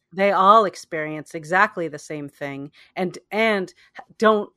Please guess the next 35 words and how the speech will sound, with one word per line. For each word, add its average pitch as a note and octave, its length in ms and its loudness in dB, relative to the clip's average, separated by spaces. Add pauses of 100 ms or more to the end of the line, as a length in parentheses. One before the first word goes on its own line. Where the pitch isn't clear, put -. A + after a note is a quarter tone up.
(340)
realize F3+ 640 2
it D#3+ 80 -6
at D#3 120 -8
first - 380 -8
that D#3 140 -16
that's D3 260 -10
what's D3 160 -16
going D3 260 -12
on, C#3+ 160 -10
and C#3+ 100 -12
they've D3 120 -12
all C#3+ 140 -8
been C3+ 120 -12
traumatized - 720 -14
by - 180 -16
it. - 240 -16
So - 200 -18
that D#3+ 180 -10
was - 320 -20 (600)
the E3+ 100 -6
serious D#3+ 560 -12
one. D3 160 -14
And D3+ 100 -12
then D#3 140 -12
the D3+ 60 -14
funnier G#3+ 520 -6
one E3 220 -8
for D#3+ 180 -14
me D3+ 260 -14 (300)
was F3 220 -10
when D#3+ 280 -8 (580)
Michael G#3+ 500 -2
first, - 480 -8 (240)
when F#3+ 160 0
she, - 220 -8